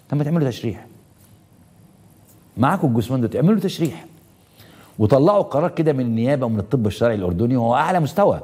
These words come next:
وقولوا كده هو إيه بقى اللي فيه. إنما النيابة الأردنية مع النيابة المصرية الاتنين راسين في طاقية. الفنانين الأردنيين طلعوا قال لك لسه متمسكين بفك لغز مقتله. شوف كده.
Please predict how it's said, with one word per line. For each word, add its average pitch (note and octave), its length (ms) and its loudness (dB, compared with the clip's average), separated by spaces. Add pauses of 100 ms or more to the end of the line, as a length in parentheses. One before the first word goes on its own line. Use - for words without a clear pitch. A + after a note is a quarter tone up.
(920)
وقولوا C4 320 4
كده G3 260 0
هو F3+ 200 2
إيه F#3+ 180 -2
بقى D#3+ 140 0
اللي C3+ 140 -2
فيه. A#2 160 -10 (880)
إنما B2 260 -2
النيابة F#2+ 600 0
الأردنية B2 580 0 (280)
مع C#3 300 2
النيابة B2 380 0
المصرية A#2+ 600 -2 (400)
الاتنين B2 560 2
راسين B2 340 0
في - 100 -8
طاقية. F2+ 380 -6 (1400)
الفنانين F#3+ 520 0
الأردنيين E3 300 0
طلعوا D3+ 280 0
قال C#3 160 0
لك A#2+ 200 -4
لسه B2+ 280 -4
متمسكين G#2 760 -4
بفك F#2 220 -6 (120)
لغز F2+ 280 -2
مقتله. F#2 500 -2 (380)
شوف A2+ 160 -6
كده. B2 180 -2